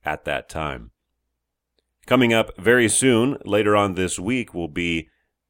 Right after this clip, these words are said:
I C V two's top ten best-selling games, so you can look forward to that without having to wait until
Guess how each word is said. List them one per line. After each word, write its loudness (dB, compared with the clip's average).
I 4
C -4
V -4
two's -4
top -6
ten -6
best-selling -4
games, -6
so -10
you -8
can -10
look -10
forward -8
to -16
that -2
without -6
having -6
to -14
wait -6
until -10